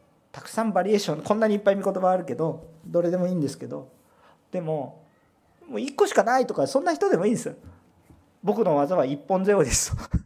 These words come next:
<laughs>「一本しかありません」と。だからいっぱい話せる人はありますけど、僕に恵まれたのはこの御言葉だからこれしかできませんと。全ての人にヒットしないかもしれないけど、あなただからヒットする人がいるんです。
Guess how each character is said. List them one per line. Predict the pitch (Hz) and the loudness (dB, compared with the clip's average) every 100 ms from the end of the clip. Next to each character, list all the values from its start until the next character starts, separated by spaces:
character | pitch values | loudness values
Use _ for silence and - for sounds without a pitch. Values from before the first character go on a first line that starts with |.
| - _ | -8 _
<laughs> | _ _ _ - - | _ _ _ -16 -6
「一 | 208 | -2
本 | - 180 | 0 0
し | |
か | - | 0
あ | - | 0
り | |
ま | 214 | 2
せ | 214 | 2
ん」 | 175 | 0
と。 | - - _ _ - - | -6 -20 _ _ -20 -12
だ | 180 | -4
か | |
ら | 180 | -4
い | 190 | -4
っ | |
ぱ | - 220 | -4 -2
い | |
話 | 233 254 247 | 0 -2 0
せ | |
る | 254 | 0
人 | 233 | 0
は | 208 | -2
あ | |
り | 202 | -2
ま | 202 | -8
す | 202 | -8
け | |
ど、 | 208 | -8
僕 | 220 302 381 | -8 -8 -6
に | 339 | 2
恵 | 262 | 2
ま | 233 240 | 4 2
れ | 233 | 2
た | 233 | 2
の | 220 | 0
は | 180 | -2
こ | - 208 | -4 -6
の | |
御 | 220 | -6
言 | 220 220 226 | -4 -4 -4
葉 | 220 | -4
だ | 214 | -2
か | 190 | -4
ら | 180 | -2
こ | - | -4
れ | 302 | -4
し | - | -4
か | 262 | -6
で | 214 | -6
き | |
ま | 208 208 | -6 -6
せ | - | -8
ん | 202 | -14
と。 | _ _ _ _ _ _ _ _ _ _ - | _ _ _ _ _ _ _ _ _ _ -12
全 | - 294 330 | -8 -4 -2
て | 269 | 0
の | 240 | -2
人 | 233 226 | 0 -2
に | |
ヒ | - | 0
ッ | 233 | -4
ト | 233 | -4
し | 214 | 0
な | 214 | 0
い | |
か | 214 | 0
も | 180 | -6
し | 180 | -8
れ | 185 | -10
な | |
い | 170 | -10
け | |
ど、 | 175 180 - - | -10 -10 -16 -10
あ | 233 | -4
な | 262 277 | -4 0
た | 277 | 2
だ | 277 | 2
か | 285 | 2
ら | 254 | 0
ヒ | 240 | -2
ッ | 233 | -4
ト | 190 | -6
す | 170 | -4
る | 160 | -4
人 | 180 | -2
が | 143 | -2
い | 160 | -2
る | 139 | -6
ん | |
で | 113 | -10
す。 | - | -20